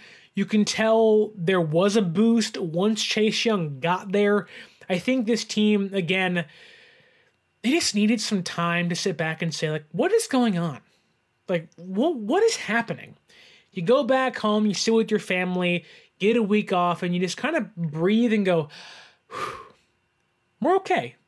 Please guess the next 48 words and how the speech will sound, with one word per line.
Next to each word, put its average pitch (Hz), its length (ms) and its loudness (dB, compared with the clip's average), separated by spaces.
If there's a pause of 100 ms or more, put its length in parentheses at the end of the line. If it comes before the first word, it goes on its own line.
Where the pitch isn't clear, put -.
(400)
I, 262 240 0 (360)
I, - 200 -12 (140)
to 233 80 2
be 226 60 4
honest 233 280 2
with 247 160 -2
you, 277 180 0 (380)
I've - 80 -12
had 381 100 2
a 214 60 0
pretty 220 380 -2
crappy 185 520 -2
week 170 420 -4
for 202 220 -2
a 170 60 0
variety 165 400 -2
of 151 160 -4
reasons. 170 560 -4 (360)
Um, 170 300 0 (100)
I 208 60 0
got 320 140 4
a - 20 2
one 294 120 0
hundred 269 440 -2
and 247 160 -6
eight 226 200 -4
dollar 226 220 0
parking 175 440 -2
ticket. 139 420 -12 (380)
My 190 80 0
immediate 285 320 4
reaction 214 540 2
was 180 180 2
to - 120 -10
yell 247 300 2
and 220 100 2
scream 240 360 0
and 196 120 -2
curse 240 360 0
and 160 260 -4 (280)
kick 269 240 -4
the 254 80 2
meter 226 440 4
and 175 180 2
go 254 340 2 (260)
down 233 320 2
to 220 100 -4
the 185 200 2